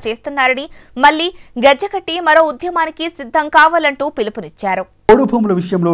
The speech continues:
Speaker 2: రాహుల్ గాంధీ స్పందించి బాధిత రైతులకు అండగా ఉండాలని తమకు చెప్పారని రేవంత్ రెడ్డి అన్నారు.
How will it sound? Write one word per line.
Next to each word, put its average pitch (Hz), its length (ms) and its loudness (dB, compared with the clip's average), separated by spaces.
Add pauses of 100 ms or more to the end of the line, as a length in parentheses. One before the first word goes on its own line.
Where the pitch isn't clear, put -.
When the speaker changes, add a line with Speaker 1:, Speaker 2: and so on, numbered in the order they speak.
Speaker 2:
రాహుల్ 156 340 2
గాంధీ 147 260 -2
స్పందించి 147 440 -4 (200)
బాధిత 151 320 4
రైతులకు 139 420 -6
అండగా 156 240 -2 (100)
ఉండాలని 139 300 -2 (120)
తమకు 131 220 -6 (100)
చెప్పారని 139 380 -4 (100)
రేవంత్ 127 260 -8
రెడ్డి 120 200 -8
అన్నారు. 120 240 0